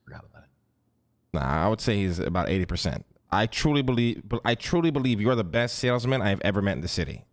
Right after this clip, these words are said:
Speaker 2: I truly do believe that. That is why I think you are so valuable. But it, when it comes to business,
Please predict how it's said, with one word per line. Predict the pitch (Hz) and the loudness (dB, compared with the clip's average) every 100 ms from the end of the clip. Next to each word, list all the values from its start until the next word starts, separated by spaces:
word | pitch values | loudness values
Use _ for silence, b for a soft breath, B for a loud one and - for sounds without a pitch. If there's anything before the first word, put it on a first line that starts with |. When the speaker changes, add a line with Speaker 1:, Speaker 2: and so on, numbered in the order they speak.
| - | -4
Speaker 2:
I | 90 | -4
truly | - 127 | 0 0
do | 104 | 2
believe | 92 92 85 | 0 0 -2
that. | 85 - _ | -4 -10 _
That | 101 104 | -2 0
is | - | 2
why | 107 | 2
I | |
think | 104 104 | 0 0
you | 104 | 0
are | 98 | 0
so | 98 | 0
valuable. | 92 85 71 - b b b _ - | 0 0 -4 -8 b b b _ -4
But | 117 131 - | -2 0 -2
it, | 104 - | -6 -2
when | 98 | -2
it | - | 0
comes | 110 107 | -2 -2
to | 90 | -2
business, | 123 120 135 139 - | -2 0 0 -2 -4